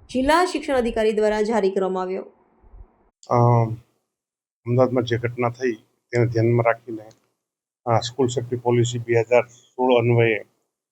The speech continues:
Speaker 2: શાળામાં બાળકોની સલામતીની વ્યવસ્થાની જવાબદારી, સુરક્ષાની જવાબદારી તરીકે શાળાએ પગલાં લેવાના રહેશે.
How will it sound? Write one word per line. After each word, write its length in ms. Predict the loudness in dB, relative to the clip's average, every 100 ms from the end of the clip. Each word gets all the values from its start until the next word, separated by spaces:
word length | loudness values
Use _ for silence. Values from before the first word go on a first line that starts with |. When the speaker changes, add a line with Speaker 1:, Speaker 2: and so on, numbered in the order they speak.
| _ _ _
Speaker 2:
શાળામાં 320 | 2 4 4 4
બાળકોની 400 | 2 2 -2 -6
સલામતીની 560 | -6 -6 -6 -6 -10
વ્યવસ્થાની 1800 | -8 -6 -6 _ -2 0 -2 _ _ _ _ _ _ _ -2 2 2 0
જવાબદારી, 720 | -2 0 0 4 4 4 -2 _ _ _ _ _ -6
સુરક્ષાની 420 | -4 -2 0 0
જવાબદારી 460 | 2 2 2 -2 -2
તરીકે 480 | _ -16 -8 -6
શાળાએ 300 | -4 2 2
પગલાં 340 | 2 -2 -2 0
લેવાના 260 | 0 0
રહેશે. 380 | -2 -4 -8 -14